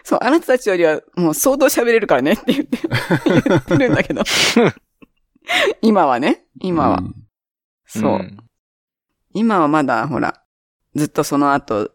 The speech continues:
Speaker 1: 日本にいるから、まだ、うん、まだ喋れるのは私の方がいいかなって思ってるけど。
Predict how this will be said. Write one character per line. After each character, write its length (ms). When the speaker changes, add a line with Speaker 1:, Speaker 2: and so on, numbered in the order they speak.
Speaker 1:
日 100
本 240
に 120
い 40
る 100
か 160
ら、 280
ま 200
だ、 400
う 60
ん、 220
ま 120
だ 100
喋 260
れ 120
る 160
の 120
は 160
私 340
の 80
方 140
が 100
い 20
い 40
か 120
な 80
っ 20
て 260
思 180
っ 40
て 160
る 80
け 140
ど。 240